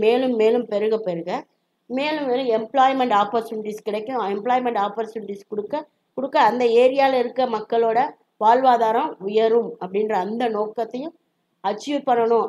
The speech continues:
அப்படின்றதான் வந்து ஹெச் ஆர் எம்மோட definition. எட்வின் கிளிஃபோர்ட் defines human resource management as planning, organizing, directing, controlling of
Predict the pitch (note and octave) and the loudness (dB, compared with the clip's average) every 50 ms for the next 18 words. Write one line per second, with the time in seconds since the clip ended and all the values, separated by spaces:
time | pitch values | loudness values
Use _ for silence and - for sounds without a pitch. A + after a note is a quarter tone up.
0 | - F#3 G3 F#3+ G#3+ A#3 A#3 A3+ G#3+ G#3 G3+ G3 G#3+ - G#4+ - F#3+ F#3+ G3+ B3 | -2 -4 -2 2 4 4 4 2 0 -2 0 2 2 2 2 2 0 0 0 -2
1 | F#4 G4 - _ _ _ _ _ F#3+ G3 G3 - - B3+ B3 A#3 A3+ G#3+ G#3+ G3 | -4 -4 -8 _ _ _ _ _ 0 0 0 4 6 6 6 8 6 4 2 2
2 | G3 G3 C#4+ G4+ G4 - - _ _ _ _ _ _ - - _ _ _ _ _ | 2 2 2 0 0 -4 -10 _ _ _ _ _ _ -20 -20 _ _ _ _ _
3 | _ _ F#3+ F3+ F#3+ F#3+ F#3+ - A3 A3+ G#3+ G#3+ G#3 G#3 - - - - - - | _ _ -6 -2 -2 -2 -2 -2 -2 -2 -2 -4 -2 -2 -2 -2 -2 -8 -8 -4
4 | - - - - - _ - G#3+ A#3 A3 - - C#4 C#4+ C#4 C4+ - A#3+ A#3+ A#3 | -4 2 2 2 0 _ -2 -4 -2 -2 -2 -4 -4 -6 -4 -4 -2 -2 -2 -4
5 | - - A#3+ A#3 B3 - - - - - - A#3 G3+ G3 G#3+ D#4+ G#4 G#4+ - - | -2 0 2 2 2 2 0 0 0 2 2 0 0 2 0 -4 -4 -6 -10 -14
6 | - _ _ _ _ _ _ _ _ _ _ - D4+ D#4 E4 E4 D#4+ D#4 D#4 C4 | -18 _ _ _ _ _ _ _ _ _ _ -8 -4 -2 -2 0 -2 -2 -2 -2
7 | B3 A#3+ B3 C4 B3+ B3+ B3 A3 G3+ G3 G3 A3 A3+ A3+ A3+ A#3+ A#3+ B3 C4 A#3+ | -2 -2 0 -2 -4 -4 -4 -2 0 0 0 0 -2 -2 -4 -2 0 0 2 2
8 | G#3+ F#3+ - - - _ _ _ G3+ F#3+ F#3 F#3 F#3+ G3+ G#3 G#3+ G#3+ B3 D#4 E3+ | 0 -2 -2 -8 -18 _ _ _ 0 2 2 2 2 0 0 0 0 0 0 -2
9 | E3 - - _ _ - F3+ F3 F#3+ G3+ G3 G#3 A3 A3 G#3+ G#3+ G#3+ G#3+ G#3+ G#3+ | -4 -6 -12 _ _ -4 -2 0 0 0 -2 -2 -2 -2 0 -2 -2 -4 -4 -4
10 | A#3 C4+ D#4+ G4 G4+ G#4 - _ _ _ _ _ _ F3 F3 F#3+ F#3+ G3 G3+ G#3+ | -4 -2 -2 -4 -6 -8 -14 _ _ _ _ _ _ -2 0 2 4 4 4 4
11 | A3 A3 A3 - - - A#3+ C4 D4 E4 E4 E4 - _ - G3+ G3 F#3+ G3+ G3 | 2 0 -4 -8 -4 -2 -2 -2 -2 -4 -6 -8 -10 _ -4 -2 -2 -2 -4 -6
12 | - - B3 B3 A#3 A#3 A#3 A#3+ C#4 E4+ G4 - - - _ _ _ _ _ _ | -8 -2 0 2 2 4 2 2 0 -2 -4 -6 -8 -14 _ _ _ _ _ _
13 | - G3+ G3+ | 2 2 2